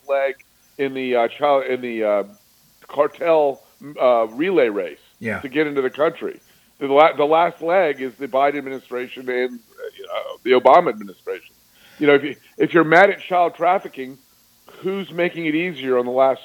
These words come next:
Speaker 1: on the last step of the process? The Biden administration. If you're mad at fentanyl coming in,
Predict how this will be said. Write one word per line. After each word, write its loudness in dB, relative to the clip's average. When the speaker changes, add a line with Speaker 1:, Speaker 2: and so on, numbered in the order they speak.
Speaker 1:
on 0
the -2
last 2
step -4
of -4
the -4
process? -4
The -2
Biden 6
administration. -12
If -2
you're 2
mad 8
at -2
fentanyl 0
coming -8
in, -12